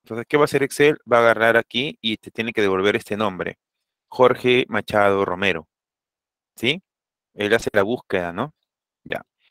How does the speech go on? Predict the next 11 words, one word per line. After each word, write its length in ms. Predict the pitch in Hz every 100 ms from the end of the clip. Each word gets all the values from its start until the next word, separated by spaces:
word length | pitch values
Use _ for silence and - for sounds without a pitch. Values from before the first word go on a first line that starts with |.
| _ _ _
Entonces, 300 | - 123 127
para 220 | - 117
hacer 240 | 117 190 185
eso, 360 | 170 180 185 -
¿qué 120 | -
haces? 400 | 123 - 82 - -
Haces 340 | 104 104 107
igual. 460 | 110 110 117 104 120 _ _ _ _ _ _ _ _ _ _ _ _ _ -
Escribes 560 | - 120 127 120 123 -
buscar 560 | 101 95 - 120 113 113
B, 260 | 120 113